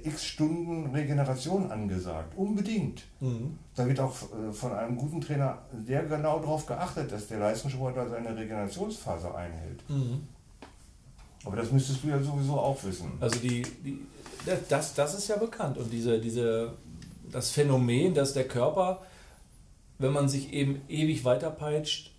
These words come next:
Speaker 2: früher Schluss macht, als der Kopf Schluss macht. Es ist ja, ich meine, bei den, bei manchen endet es einfach im Her-, Herzinfarkt. Da kommen
Speaker 1: Ja.
Speaker 2: gar keine vorherigen
Speaker 1: Das wird ja,
Speaker 2: Signale.
Speaker 1: ja. Oder im Burnout. Und das
Speaker 2: Ja.
Speaker 1: sind schon die schweren Fälle, ne?
Speaker 2: Ähm, und der Körper sendet ja genug Signale vorher. Und,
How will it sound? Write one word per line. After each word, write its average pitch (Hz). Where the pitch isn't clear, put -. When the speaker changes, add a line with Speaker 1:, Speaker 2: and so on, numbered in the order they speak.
Speaker 2:
früher 185
Schluss 175
macht, 170
als -
der 127
Kopf -
Schluss 120
macht. 127
Es 135
ist 160
ja, 151
ich 147
meine, 147
bei 143
den, 139
bei 139
manchen 156
endet 147
es 147
einfach 131
im 120
Her-, 123
Herzinfarkt. 110
Da 117
kommen 165
Speaker 1:
Ja. 139
Speaker 2:
gar -
keine 113
vorherigen 113
Speaker 1:
Das 107
wird 113
ja, 110
Speaker 2:
Signale. 98
Speaker 1:
ja. 87
Oder 98
im 101
Burnout. 131
Und 87
das 147
Speaker 2:
Ja. 143
Speaker 1:
sind 110
schon 127
die 127
schweren 113
Fälle, 85
ne? 87
Speaker 2:
Ähm, 120
und 139
der 143
Körper 160
sendet 160
ja 151
genug 156
Signale 107
vorher. 107
Und, 123